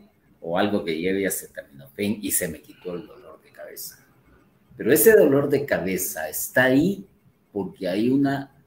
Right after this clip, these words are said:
llamémosle, un desajuste en el cuerpo. No es porque sí, porque el cuerpo es, funciona, aunque usted no lo crea, con una sincronía total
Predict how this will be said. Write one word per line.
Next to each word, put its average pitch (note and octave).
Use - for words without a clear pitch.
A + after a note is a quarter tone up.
llamémosle, B2+
un B2
desajuste -
en -
el -
cuerpo. -
No F#2
es -
porque -
sí, -
porque F2+
el -
cuerpo G#2
es, -
funciona, B2+
aunque -
usted -
no A2+
lo G#2
crea, A2
con E2
una A2
sincronía F#2+
total A2